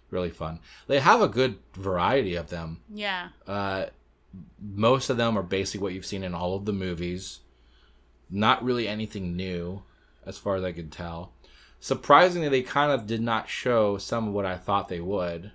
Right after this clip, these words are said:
Speaker 2: Yeah.
Speaker 1: Uh, or at least not very much of the dinosaurs I expected.
Speaker 2: Yeah.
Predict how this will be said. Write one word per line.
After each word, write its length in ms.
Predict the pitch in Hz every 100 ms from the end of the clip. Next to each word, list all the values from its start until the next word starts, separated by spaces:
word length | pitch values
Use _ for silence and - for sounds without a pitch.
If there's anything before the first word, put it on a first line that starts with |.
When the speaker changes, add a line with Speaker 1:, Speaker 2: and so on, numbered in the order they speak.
| -
Speaker 2:
Yeah. 320 | 220 190 185 -
Speaker 1:
Uh, 320 | 208 190 - 180 - -
or 80 | 107
at 100 | 101
least 160 | 98
not 180 | 113 101
very 160 | 98 92
much 380 | 92 98 95
of 140 | 95 87
the 60 | 90
dinosaurs 420 | 90 87 - 92
I 100 | 87
expected. 600 | 82 - 80 - 82 85 _
Speaker 2:
Yeah. 360 | 233 220 185